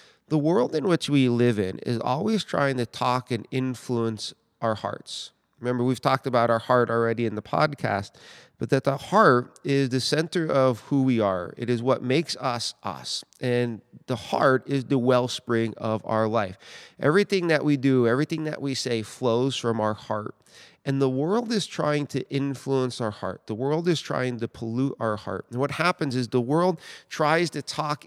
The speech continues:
into our lives, uh, telling us that we need the new phone, we need the new computer,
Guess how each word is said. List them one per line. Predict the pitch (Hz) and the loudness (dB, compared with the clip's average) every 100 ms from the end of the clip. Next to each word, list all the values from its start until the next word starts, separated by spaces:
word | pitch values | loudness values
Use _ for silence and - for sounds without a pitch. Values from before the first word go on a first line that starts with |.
| - | -2
into | 151 175 165 - 135 117 117 107 _ _ _ _ _ _ _ _ _ _ - | 0 0 -4 -2 0 2 0 -2 _ _ _ _ _ _ _ _ _ _ -2
our | 123 156 | 0 2
lives, | 165 - 69 - - - _ _ - - _ | 0 0 -2 -4 -12 -14 _ _ -20 -20 _
uh, | 117 120 | 0 0
telling | - 147 147 | 2 2 4
us | 143 | 2
that | - 135 | 0 0
we | 135 | 0
need | 131 135 131 | 0 0 0
the | 113 | -2
new | 110 113 | -2 -4
phone, | 104 156 151 151 127 | 0 4 4 4 0
we | 113 | -2
need | 117 110 | -2 -2
the | |
new | 107 117 | -2 -2
computer, | 113 117 104 - 156 147 139 | -2 -8 -8 -2 0 2 -2